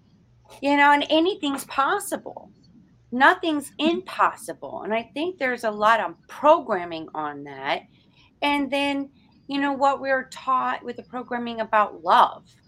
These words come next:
Speaker 2: Oh, yeah.
Speaker 1: And I
Speaker 2: <laughs>
Speaker 1: just wanna demonstrate and be that love that I could give unconditionally to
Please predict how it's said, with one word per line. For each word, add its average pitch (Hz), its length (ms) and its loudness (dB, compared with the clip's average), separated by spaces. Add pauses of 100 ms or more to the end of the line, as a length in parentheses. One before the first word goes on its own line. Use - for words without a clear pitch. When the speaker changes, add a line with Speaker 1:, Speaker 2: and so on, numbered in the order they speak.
(920)
Speaker 2:
Oh, 107 360 -6 (1000)
yeah. 101 280 -16 (800)
Speaker 1:
And 262 100 6
I 302 200 8
Speaker 2:
<laughs> - 40 -8
Speaker 1:
just - 200 -14
wanna 302 220 -6
demonstrate 240 1000 -6 (520)
and 214 600 4 (380)
be 330 240 4
that 208 320 2
love 214 540 2 (140)
that 196 300 2 (120)
I 233 180 4
could 233 240 -18
give 214 240 -6 (160)
unconditionally 208 1200 -4 (1200)
to 285 200 -2